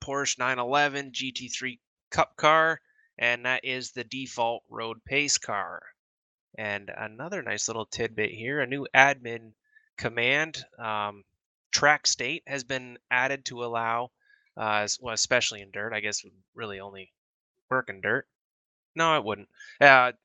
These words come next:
anyways, admins can make on-the-fly, uh, track state changes.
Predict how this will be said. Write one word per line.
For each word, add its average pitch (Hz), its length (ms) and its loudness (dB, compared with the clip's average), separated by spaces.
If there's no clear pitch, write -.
anyways, 131 340 -2
admins 127 480 0
can 120 400 -10
make 127 220 -4
on-the-fly, 113 720 0
uh, 98 420 -6
track 120 260 4
state 107 240 -6
changes. 95 500 -4